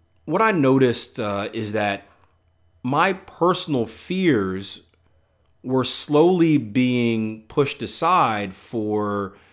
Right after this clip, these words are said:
um, I guess, the bigger picture. And I, I guess here's, here's the, the best example I can give you, um, of not being fearful, right? I don't like dogs, right? I grew up in Philadelphia where a lot of the dogs that I ran into growing up were dogs that were being bred to fight. And let's just,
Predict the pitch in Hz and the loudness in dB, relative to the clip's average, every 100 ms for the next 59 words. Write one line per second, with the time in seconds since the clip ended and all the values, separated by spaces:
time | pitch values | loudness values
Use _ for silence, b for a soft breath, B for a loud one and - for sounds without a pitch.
0 | b b b 113 107 101 98 101 120 117 | b b b -8 -4 -4 -6 -6 -6 -2
1 | 120 - 101 113 104 - 123 - 92 110 | -2 -4 -6 -4 -4 -2 -2 -2 -6 -6
2 | 107 117 120 123 - 139 123 120 107 104 | -6 -6 -2 -2 0 0 0 -2 -2 -2
3 | 113 113 101 107 101 98 92 90 95 85 | -2 -2 -4 -4 -4 -6 -8 -8 -6 -8
4 | 80 78 B B B - 98 98 95 110 | -10 -16 B B B -10 -6 -6 -4 -4
5 | 95 98 92 85 - 98 90 85 87 - | -4 -6 -12 -10 -8 -8 -8 -10 -12 -12
6 | _ _ _ - 175 185 139 98 - - | _ _ _ -4 0 0 -2 -4 -10 -16
7 | - - _ _ - 98 92 - 101 123 | -20 -20 _ _ -10 -8 -8 -10 -4 4
8 | 165 151 131 139 131 123 123 123 120 110 | 4 4 0 2 4 4 2 0 0 0
9 | 98 95 92 92 113 127 123 117 120 120 | 0 0 -2 -4 0 0 0 4 4 4
10 | 110 110 110 110 110 107 113 110 110 107 | 2 -2 -2 -2 -4 -4 -6 -4 -2 -2
11 | 110 107 101 95 92 90 85 110 110 104 | -4 -4 -6 -4 -4 -6 -2 0 0 -2
12 | 104 104 95 104 101 95 92 107 107 98 | -6 -8 -6 -4 -4 -4 -4 -4 -4 -8
13 | 90 - - 151 151 147 107 107 107 123 | -14 -4 0 2 2 0 -6 -8 -6 -6
14 | - - | -6 -10